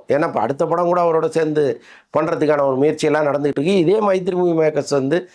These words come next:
இதே காம்பினேஷனோட மீண்டும் வருவதற்கெல்லாம் நிறைய வாய்ப்புகள். சினிமாவுல இது வந்து ஒரு, ஒரு மாற்றம்னு தான் சொல்லணும். ஏன்னா இதுக்கு முன்னாடி முழுக்க முழுக்க இப்படி படங்கள் வந்திருக்கான்னா வரல. ஒரு ஹீரோவை பிரைஸ் பண்ணி டயலாக் வைப்பாங்க, அது எங்கேயாவது ஒரு இடத்துல இருக்கும்.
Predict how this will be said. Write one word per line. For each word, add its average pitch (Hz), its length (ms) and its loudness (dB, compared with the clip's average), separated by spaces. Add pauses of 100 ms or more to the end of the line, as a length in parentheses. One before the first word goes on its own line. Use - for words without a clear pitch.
(140)
இதே 202 220 2
காம்பினேஷனோட 185 760 0
மீண்டும் 170 300 0
வருவதற்கெல்லாம் 143 540 2
நிறைய 120 260 2
வாய்ப்புகள். 101 420 -4
சினிமாவுல 220 600 0
இது 196 160 2
வந்து 185 340 2
ஒரு, 165 180 2 (540)
ஒரு 139 200 0 (100)
மாற்றம்னு 202 580 0
தான் 180 160 2
சொல்லணும். 123 300 0
ஏன்னா 156 200 -2 (560)
இதுக்கு 190 280 0
முன்னாடி 240 280 0
முழுக்க 220 300 0
முழுக்க 220 260 0
இப்படி 180 180 0
படங்கள் 175 400 0
வந்திருக்கான்னா 156 540 0
வரல. 120 260 0 (140)
ஒரு 87 200 -8
ஹீரோவை 175 520 2
பிரைஸ் 160 320 -2
பண்ணி 175 300 2 (560)
டயலாக் 190 380 2
வைப்பாங்க, 175 360 0
அது 226 260 0
எங்கேயாவது 240 380 2
ஒரு 202 120 2
இடத்துல 190 280 0
இருக்கும். 151 300 -2